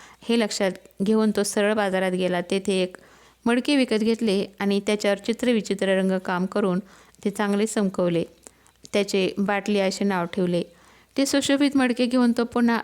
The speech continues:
स्मशानात गेला. तेथे भर्तरीसमोरून चालत जाताना ठेच लागून खाली पडला. त्यामुळे मडके फुटले. ते पाहून गोरक्षाने हांबरडा फोडला. मडक्याचे तुकडे गोळा करीत गगनभेदी आक्रोश करू लागला. तेव्हा एका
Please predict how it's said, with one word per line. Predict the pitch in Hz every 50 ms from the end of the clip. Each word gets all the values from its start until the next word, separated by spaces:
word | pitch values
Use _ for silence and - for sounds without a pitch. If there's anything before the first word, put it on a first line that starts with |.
| - -
स्मशानात | - 226 214 214 - 208 208 202 196
गेला. | 196 190 185 175 175 180
तेथे | 175 - 196 196 - 196 185 185 214 - - - - - _ _
भर्तरीसमोरून | 214 202 233 247 247 - 247 247 262 247 - 269 247 240 226 226 226 233
चालत | 226 - 226 214 214 214 214
जाताना | 214 214 208 208 - 214 202 190
ठेच | 190 196 - 226 208 208 -
लागून | 208 190 180 190 196 202
खाली | - - 214 208
पडला. | 208 - 190 180 185 175 175 - - - - - - - _ _
त्यामुळे | - 214 208 208 208
मडके | 214 214 214 208 208 - 208
फुटले. | 208 - 233 - 214 202 190
ते | 190 - 202
पाहून | 202 202 214 214 202 208
गोरक्षाने | 202 196 196 190 202 - - 208 202 202
हांबरडा | 202 - 202 196 190 190 190 202
फोडला. | 202 - 190 180 180 180 - - - - - - - - - _ -
मडक्याचे | 226 240 254 277 277 302 285 311
तुकडे | 294 294 285 269 - 262 262
गोळा | 247 254 247 247
करीत | 247 - 254 247 247 233 - -
गगनभेदी | 208 214 220 233 240 226 233 226 233
आक्रोश | 220 214 208 - 196 208 208
करू | - - 202 190 185
लागला. | 180 180 175 175 175 170 208 - - - - - - _ _
तेव्हा | 208 208 202 190 185 185 180 - - _ _ _
एका | - 202 196 196 202 190 190 185